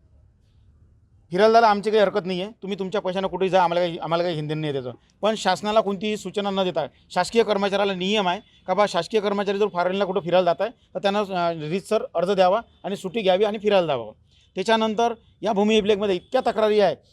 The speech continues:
का जे शेतकरी लोक असतात त्याच्या, अ, ज्या मोजण्या असतात त्या मोजण्या व्यवस्थित होत नाही. आणि हा स्वप-, अ, स्वप्नील पवार, अ, आकाश न-, नागदिवे आणि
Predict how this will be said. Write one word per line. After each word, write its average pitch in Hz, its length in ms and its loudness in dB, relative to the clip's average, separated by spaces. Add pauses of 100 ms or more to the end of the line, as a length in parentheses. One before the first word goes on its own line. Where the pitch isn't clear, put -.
(120)
का 214 240 2
जे 214 160 -2
शेतकरी 220 360 0
लोक 220 200 0
असतात 202 220 0
त्याच्या, 175 380 -4
अ, 170 440 -4
ज्या 185 120 2
मोजण्या 180 320 0
असतात 190 180 0
त्या - 340 -4
मोजण्या 190 300 0
व्यवस्थित 208 280 2
होत 175 140 -4
नाही. 160 180 -10 (260)
आणि 170 180 -2
हा 190 400 4
स्वप-, 160 240 -10
अ, 151 280 -4
स्वप्नील 175 300 -6
पवार, 185 400 2 (440)
अ, 139 60 -8
आकाश 156 540 0
न-, 160 600 -2
नागदिवे 160 360 2
आणि 180 340 -2